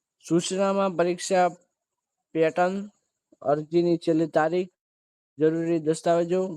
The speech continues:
પરીક્ષા તારીખ જેવી સંપૂર્ણ માહિતી આપવામાં આવશે.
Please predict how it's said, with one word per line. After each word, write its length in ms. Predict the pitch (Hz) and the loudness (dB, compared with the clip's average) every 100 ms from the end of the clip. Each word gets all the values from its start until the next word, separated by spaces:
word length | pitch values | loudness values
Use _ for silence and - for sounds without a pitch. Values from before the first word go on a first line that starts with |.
| - - | -10 -2
પરીક્ષા 380 | 151 151 170 151 | -2 2 2 2
તારીખ 380 | 147 160 175 | 0 -2 -2
જેવી 240 | 151 151 151 | -2 0 0
સંપૂર્ણ 440 | 156 151 165 180 | -2 -2 0 2
માહિતી 360 | 160 160 156 160 | 2 0 0 -2
આપવામાં 400 | 151 156 156 151 | -2 -2 -2 -2
આવશે. 300 | 151 - | -4 -6